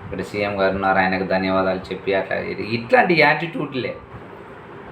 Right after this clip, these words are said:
ఇప్పుడు మనోడు ఆయనను చూసి ఈయన ఇన్స్పిరేషన్గా తీసుకున్నాడు. ఆ, ఆ? కొండ, ఆ, విజయ్ దేవరకొండ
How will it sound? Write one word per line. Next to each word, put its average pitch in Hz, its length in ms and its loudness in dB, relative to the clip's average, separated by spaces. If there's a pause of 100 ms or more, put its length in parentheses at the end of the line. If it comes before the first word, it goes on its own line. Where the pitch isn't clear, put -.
(300)
ఇప్పుడు 117 200 2
మనోడు 131 400 6
ఆయనను 135 460 4
చూసి 135 220 -4
ఈయన 127 180 0
ఇన్స్పిరేషన్గా 123 800 0
తీసుకున్నాడు. 110 600 -4
ఆ, 104 540 2 (1900)
ఆ? 131 140 0 (1900)
కొండ, 117 180 6
ఆ, 107 1400 2
విజయ్ 123 260 8
దేవరకొండ 110 500 6